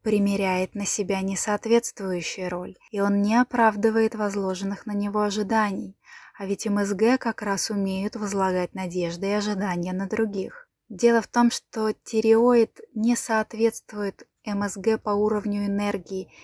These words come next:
и тем, что постоянно играет по своим правилам.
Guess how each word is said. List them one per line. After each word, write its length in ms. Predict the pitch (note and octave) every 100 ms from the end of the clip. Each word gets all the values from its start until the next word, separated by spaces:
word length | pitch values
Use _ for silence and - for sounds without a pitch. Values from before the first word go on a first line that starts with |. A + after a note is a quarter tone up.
| _
и 80 | G#3
тем, 300 | - B3 B3
что 320 | - - G#3+
постоянно 720 | - F#3+ - G#3 G#3+ A3+ G#3+ G#3
играет 420 | G3 G#3 G#3 -
по 100 | F#3+
своим 380 | - G3 F#3+ F#3
правилам. 640 | - G3 F#3 F#3 F3+ G3